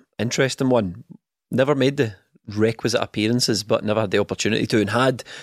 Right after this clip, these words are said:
Celtic had the money, had we had the budget, the wherewithal to get him, I'm no, I have no doubt we would have got him and he would have made the appearances, but instead he joined us on loan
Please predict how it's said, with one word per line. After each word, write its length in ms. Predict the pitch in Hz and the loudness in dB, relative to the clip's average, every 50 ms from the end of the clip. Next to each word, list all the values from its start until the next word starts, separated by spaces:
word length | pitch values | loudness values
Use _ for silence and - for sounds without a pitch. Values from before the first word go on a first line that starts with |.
| - - | -10 -4
Celtic 400 | - - - 127 113 - - - | -2 0 0 0 0 -2 -4 -4
had 120 | 117 107 - | -4 -2 0
the 60 | 104 | 0
money, 300 | 107 110 110 127 139 135 | 0 0 0 0 0 -2
had 200 | 135 110 104 - | -2 -4 -2 -2
we 60 | 113 | -2
had 140 | 110 104 - | -2 -2 -4
the 80 | - | -6
budget, 500 | 95 - - 110 113 107 131 143 - - - - | -4 -2 0 0 0 0 0 -2 -2 -4 -10 -8
the 140 | 120 107 | -4 -2
wherewithal 460 | 104 107 107 107 107 - - 120 113 - | 0 2 0 0 -2 -4 -2 -2 0 0
to 80 | 98 | 0
get 220 | 92 107 113 120 - | 0 0 0 2 2
him, 120 | 117 110 | 0 0
I'm 140 | 104 104 101 | 0 0 -2
no, 280 | 104 107 110 113 120 - | -2 0 0 0 0 0
I 60 | - | 0
have 140 | 101 101 101 | 0 0 0
no 260 | 104 110 120 131 143 | 0 2 2 2 2
doubt 440 | 139 113 110 127 135 - - - - - - - - - _ _ _ _ _ _ _ | 2 2 2 2 2 0 -4 -12 -14 -14 -16 -20 -20 -20 _ _ _ _ _ _ _
we 80 | - 101 | -2 0
would 180 | 104 107 107 110 | 2 2 2 2
have 100 | 98 107 | 2 0
got 220 | 117 107 104 - | 2 2 2 2
him 160 | - 110 98 | 2 0 0
and 100 | - - | 0 0
he 60 | 98 95 | 0 0
would 140 | 98 98 | 0 2
have 100 | 113 107 | 2 2
made 120 | 107 107 101 | 2 2 2
the 60 | 107 | 0
appearances, 460 | 104 - 113 104 104 101 - 101 92 | 0 0 0 0 0 0 0 -2 0
but 100 | 98 110 - | -2 -2 -2
instead 240 | - - 123 120 | 0 2 2 2
he 60 | 113 110 | 2 2
joined 300 | 104 113 107 104 95 104 | 2 2 2 2 2 0
us 80 | 98 | 0
on 240 | 107 101 101 95 95 | 0 -2 0 0 2
loan 300 | 101 104 107 110 110 | 2 2 2 2 0